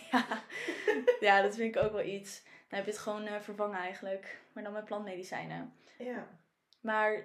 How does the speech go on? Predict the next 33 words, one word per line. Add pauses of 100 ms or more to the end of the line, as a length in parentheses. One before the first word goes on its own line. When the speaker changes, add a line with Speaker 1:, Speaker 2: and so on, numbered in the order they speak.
Speaker 1:
daarin
denk
ik
wel
van,
spiritualiteit
kan
heel
behulpzaam
zijn
wanneer
je
het
echt
ziet
als
een
soort
van
toolpakket. (240)
En
niet
als
zo
van,
"Dat
heb
ik
nodig
om
heel
te
worden.